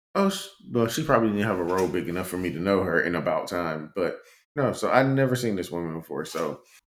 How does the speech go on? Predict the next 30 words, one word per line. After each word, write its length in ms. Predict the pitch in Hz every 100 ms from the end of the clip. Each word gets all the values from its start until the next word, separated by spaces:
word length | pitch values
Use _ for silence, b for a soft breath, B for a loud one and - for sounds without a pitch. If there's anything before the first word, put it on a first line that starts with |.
| -
I'm 320 | 107 113 123
going 240 | 120 131 131
in 120 | 127
with 120 | 127
a 40 | 120
blank 240 | 123 123
slate. 260 | - 92 60
I 80 | 110
have 140 | 101
no 380 | 104 104 107 95
expectations 640 | 107 - 104 113 107 127 123
for 120 | 131
her. 320 | 131 139 - _ _ _ _ -
I 200 | 110 113
know 240 | 104 104
that 360 | 101 98 85 98
we 120 | 110
gonna 220 | 113 107
get 320 | 92 107 95
some 200 | - 90 -
acting 580 | 95 107 117 113 113 113
from 400 | - 107 95 98
Pedro 340 | 110 107 101
Pascal 720 | 107 95 - 107 110 135 139 -
because 380 | 107 110 98 104
that's 180 | 104
just 180 | 104 101
what 140 | 98 98
he 80 | 90
does. 720 | 101 101 135 135 - -